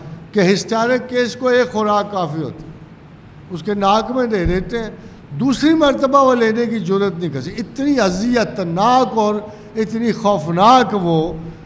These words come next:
दवा होती है कि वो दोबारा टॉलरेट नहीं। ख़ातिनो हजरात, तीसरा तरीका है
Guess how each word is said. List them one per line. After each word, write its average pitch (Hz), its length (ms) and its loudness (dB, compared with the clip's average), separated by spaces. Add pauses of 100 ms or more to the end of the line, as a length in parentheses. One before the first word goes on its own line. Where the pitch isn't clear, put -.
(140)
दवा 175 280 0
होती 160 440 0
है 135 140 0 (420)
कि 196 60 -4
वो 190 180 -2
दोबारा 165 360 0
टॉलरेट 127 500 -6
नहीं। 101 120 -14 (500)
ख़ातिनो 147 360 -6
हजरात, 120 500 -4 (680)
तीसरा 220 380 -2
तरीका 160 520 0
है 147 580 -2